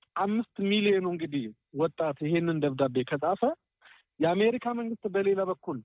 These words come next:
እየረበሹ ያሉት፣ ሀገሪቷን እየበጠበጡ ያሉት፣ እናፈርሳለን የሚሉት የህወሓት ኃይሎች ደግሞ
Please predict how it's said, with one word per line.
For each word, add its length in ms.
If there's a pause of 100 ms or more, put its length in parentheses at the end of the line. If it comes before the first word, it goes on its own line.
(440)
እየረበሹ 760
ያሉት፣ 360
ሀገሪቷን 480
እየበጠበጡ 640
ያሉት፣ 300
እናፈርሳለን 840
የሚሉት 500
የህወሓት 460
ኃይሎች 280
ደግሞ 200